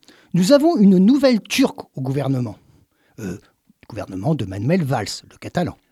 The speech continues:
Elle déclenche un tir nourri digne de la bataille de Stalingrad. Alors pour Christiane, ça va lui pe-, ça va lui permettre de souffler un peu, mais pour l'autre Turc,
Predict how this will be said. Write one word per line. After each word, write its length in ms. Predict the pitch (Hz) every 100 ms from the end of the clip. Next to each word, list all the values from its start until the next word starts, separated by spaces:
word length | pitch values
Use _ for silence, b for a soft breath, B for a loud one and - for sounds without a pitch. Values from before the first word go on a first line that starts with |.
| B B B B B B
Elle 200 | - 220
déclenche 560 | 180 294 294 320 311 -
un 100 | 185
tir 300 | - 302 285
nourri 500 | 160 240 180 202 254 _ _ -
digne 420 | 135 262 330 269
de 80 | 160
la 120 | 139
bataille 360 | 170 214 254 196
de 100 | 135
Stalingrad. 680 | - 202 185 139 101 - - _ _ _ _ _ b b b b
Alors 180 | 143 127
pour 200 | 254 -
Christiane, 600 | 254 - - 208 143 107 _ -
ça 180 | - 131
va 160 | 147
lui 160 | 139 139
pe-, 180 | 151 - -
ça 200 | 156 120
va 140 | 127
lui 120 | 120
permettre 420 | 117 139 147 139
de 80 | 101
souffler 400 | - 139 - 131
un 120 | 117
peu, 320 | 131 254 330 - b b
mais 140 | 151 180
pour 240 | 294 269
l'autre 420 | 285 359 - 160
Turc, 480 | - - 190 -